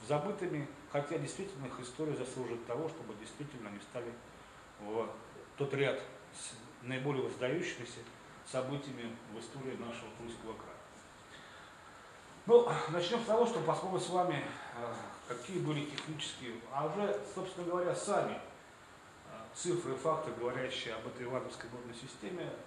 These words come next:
э, дают о себе знать, что действительно это было всерос-, э, событие всероссийского значения. Потому что инициатором строительства был непосредственно Петр Первый. Именно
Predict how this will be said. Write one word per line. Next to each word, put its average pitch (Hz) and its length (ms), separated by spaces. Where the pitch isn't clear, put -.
э, 113 300
дают 135 200
о 123 60
себе 123 260
знать, 165 300
что - 180
действительно 117 440
это 113 120
было 117 240
всерос-, 117 300
э, - 440
событие 135 400
всероссийского 117 680
значения. 123 540
Потому 147 300
что - 120
инициатором 160 440
строительства 139 480
был 117 160
непосредственно 131 680
Петр 127 240
Первый. 117 280
Именно 180 340